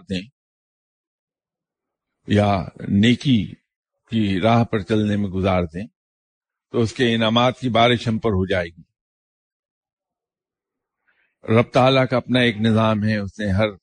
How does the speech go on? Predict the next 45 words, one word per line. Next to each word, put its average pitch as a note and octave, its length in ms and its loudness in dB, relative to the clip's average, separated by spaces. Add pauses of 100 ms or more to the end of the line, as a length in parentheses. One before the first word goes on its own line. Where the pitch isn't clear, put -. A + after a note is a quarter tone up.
کام G#2 240 0
کا G#2 120 -2
ایک G2+ 200 0
وقت G#2+ 180 -2
مقرر G2 440 -2
کیا F#2+ 340 -2
ہے۔ A#2+ 80 -4 (1700)
جب A#2 160 4
آپ A#2+ 240 6
کے A#2+ 140 0 (380)
مرشد A2 400 0
صاحب G2+ 280 -2
کے A2+ 120 0
ملنے A#2 320 2
کا A2 120 -2
وقت G#2+ 280 -4
آپ G#2 200 -2
سے - 140 -6
آئے E2+ 220 0
گا F#2+ 100 0 (760)
تو A#2+ 80 2
وہ D3+ 200 4
از C3+ 160 0
خود F3 280 0
کہیں C#3 220 2
نہ C3+ 100 0
کہیں A2+ 240 0
سے B2+ 180 0
رب G#2+ 220 -2
تعالیٰ A2 260 2
بندوبست G#2 460 0
کر F2 180 -2
دے G2 180 -2
گا، G#2+ 120 0
آپ G2 140 -2
کے - 160 -14
مرشد F#2+ 340 -6
آپ F2+ 180 -4
کو G2 100 -6
مل F2 180 -4
جائیں E2+ 240 -2
گے G#2+ 140 -2 (320)
اور F#2 180 0
آپ F2+ 220 -4
کی C3+ 200 -4